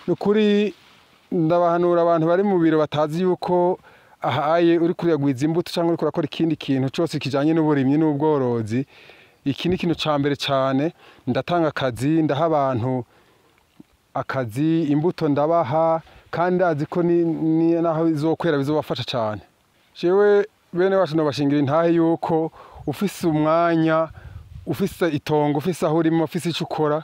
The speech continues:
imbere ko tuja kurondera ubuzi mu biro, twokora ibi bintu vy'iwacu kandi bizodufasha kandi biduteza imbere. N'abandi ndabahamagarira, ndabatera akamo ko boza, bakagira, bakagwiza imbuto, nk'ubu je ngomba kugwiza izi mbuto z'amatunda, nshiremwo amabungo, nshiremwo n'ibindi, kandi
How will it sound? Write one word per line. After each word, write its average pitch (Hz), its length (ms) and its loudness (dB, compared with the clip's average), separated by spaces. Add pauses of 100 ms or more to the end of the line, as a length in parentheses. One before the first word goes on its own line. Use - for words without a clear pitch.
(400)
imbere 151 200 2
ko 185 80 -2
tuja 196 140 -2
kurondera 147 320 2
ubuzi 135 300 0
mu 139 160 2
biro, 135 320 0 (420)
twokora 170 600 0
ibi 139 200 0
bintu 135 460 0
vy'iwacu 147 500 0
kandi 147 200 -2
bizodufasha 135 560 -4
kandi 135 160 -4
biduteza 120 420 -4
imbere. 110 320 -6 (340)
N'abandi 160 460 2
ndabahamagarira, 131 1000 -2 (160)
ndabatera 131 400 -2
akamo 156 320 -2
ko - 140 -6
boza, 165 480 -2 (640)
bakagira, 151 540 -2
bakagwiza 151 640 0
imbuto, 170 640 0 (760)
nk'ubu 165 220 0
je 165 140 2
ngomba 147 200 0
kugwiza 127 280 -2
izi 120 180 -4
mbuto 151 300 0
z'amatunda, 156 920 2
nshiremwo 147 360 -2
amabungo, 135 540 0
nshiremwo 151 300 -2
n'ibindi, 147 380 2
kandi 139 540 -2